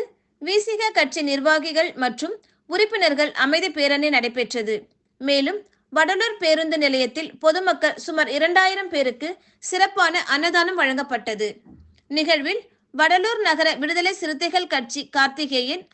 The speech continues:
அபினாஷ், அசோக், சிவகுரு, சிவராஜ், சரவணன், வீரசெல்வன், பிரசாத்,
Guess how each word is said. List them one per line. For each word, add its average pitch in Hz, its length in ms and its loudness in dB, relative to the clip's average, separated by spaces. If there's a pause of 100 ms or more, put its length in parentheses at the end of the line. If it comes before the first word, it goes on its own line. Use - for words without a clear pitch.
அபினாஷ், 262 440 0 (120)
அசோக், 294 440 -2 (200)
சிவகுரு, 277 440 -2 (260)
சிவராஜ், 277 520 0 (160)
சரவணன், 262 500 0 (340)
வீரசெல்வன், 330 720 0
பிரசாத், 294 540 0